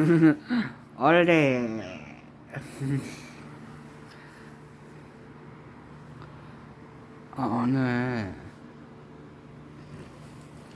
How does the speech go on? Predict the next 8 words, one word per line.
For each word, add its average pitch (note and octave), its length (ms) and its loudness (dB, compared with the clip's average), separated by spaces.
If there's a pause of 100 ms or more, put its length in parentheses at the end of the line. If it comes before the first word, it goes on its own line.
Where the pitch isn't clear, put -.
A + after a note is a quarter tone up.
(1700)
오랜만에 D#3+ 580 6
뵙습니다. A2 500 -6 (200)
<laughs> B2 920 4 (420)
어, G#2+ 300 -6
오늘, G2+ 640 -4 (2750)
오늘은 D#3 720 4 (180)
오랜만에서 G#2 1300 0
이제 F#2+ 680 -8